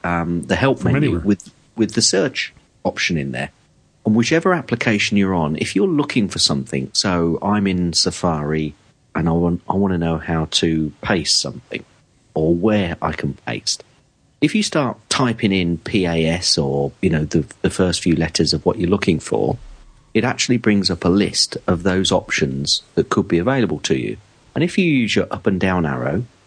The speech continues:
Speaker 1: <clears throat> you will see a very neat process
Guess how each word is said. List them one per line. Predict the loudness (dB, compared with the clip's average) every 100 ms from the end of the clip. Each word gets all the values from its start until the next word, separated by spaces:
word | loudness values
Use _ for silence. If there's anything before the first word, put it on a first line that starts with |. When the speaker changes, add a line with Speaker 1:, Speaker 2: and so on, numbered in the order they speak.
| -4
Speaker 1:
<clears throat> | -4 -4 -16 _ _ _
you | -2 0
will | 0
see | 0 0
a | 0
very | -2 0 0 2 0 -2 -2
neat | 0 0 -2 -4 -6 -8 _ _ _ _
process | 0 0 -2 -2 -2 -4